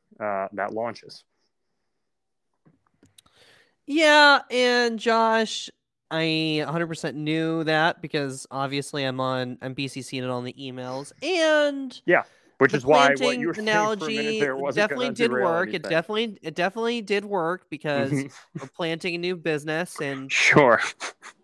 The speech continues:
Speaker 2: um, there's just so much that goes into it.
Speaker 1: Yeah.
Speaker 2: Right? Like, what type of lettuce?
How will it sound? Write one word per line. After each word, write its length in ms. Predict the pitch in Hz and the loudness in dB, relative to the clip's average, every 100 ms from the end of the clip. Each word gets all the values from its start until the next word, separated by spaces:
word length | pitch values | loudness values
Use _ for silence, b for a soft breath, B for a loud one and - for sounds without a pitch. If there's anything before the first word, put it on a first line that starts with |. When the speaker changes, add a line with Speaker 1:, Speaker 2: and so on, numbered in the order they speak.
| - | -4
Speaker 2:
um, 680 | 151 139 139 135 135 123 123 _ - B B B B B B _ _ _ - | -2 0 0 -2 -4 -8 -14 _ -20 B B B B B B _ _ _ -6
there's 120 | 208 | -4
just 120 | 262 | -2
so 100 | 262 | 0
much 200 | 233 220 | 0 0
that 160 | 214 180 | -2 0
goes 220 | 180 165 | 0 0
into 360 | 180 202 - 127 | -2 -4 -6 -6
it. 360 | 113 - - _ _ | -6 -12 -20 _ _
Speaker 1:
Yeah. 160 | 151 180 | 6 6
Speaker 2:
Right? 280 | 143 175 - | 4 0 0
Like, 380 | 156 143 135 _ _ _ _ _ _ | -2 -2 -4 _ _ _ _ _ _
what 400 | 151 156 185 - | -2 2 2 0
type 260 | 202 185 | -4 -2
of 140 | 170 147 | -2 -2
lettuce? 640 | 143 131 113 65 - - | 0 0 -2 -12 -14 -16